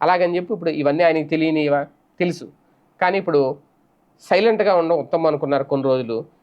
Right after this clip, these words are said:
కొన్ని రోజులు సైలెంట్గా ఉంటారు. Maybe ప్రజల నుంచి కనుక తిరుగుబాటు పెరుగుతుంది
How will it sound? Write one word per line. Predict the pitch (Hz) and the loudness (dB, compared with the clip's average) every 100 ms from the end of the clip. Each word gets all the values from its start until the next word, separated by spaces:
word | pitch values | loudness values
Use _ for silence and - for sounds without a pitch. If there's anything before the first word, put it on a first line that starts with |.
| _ | _
కొన్ని | 151 160 | 0 0
రోజులు | 202 | 2
సైలెంట్గా | 196 165 190 196 | 2 0 0 2
ఉంటారు. | 170 147 143 127 123 _ _ - | 0 2 -2 -2 -8 _ _ -2
Maybe | 139 165 196 - _ _ _ | 0 2 0 -6 _ _ _
ప్రజల | 139 139 180 | -4 0 2
నుంచి | 202 202 202 | 2 0 0
కనుక | 190 175 175 - 165 - _ - | 0 0 -2 -6 -14 -20 _ -2
తిరుగుబాటు | 175 175 175 170 | 0 4 2 2
పెరుగుతుంది | 156 156 165 165 147 147 | -2 -2 -2 -2 -2 -4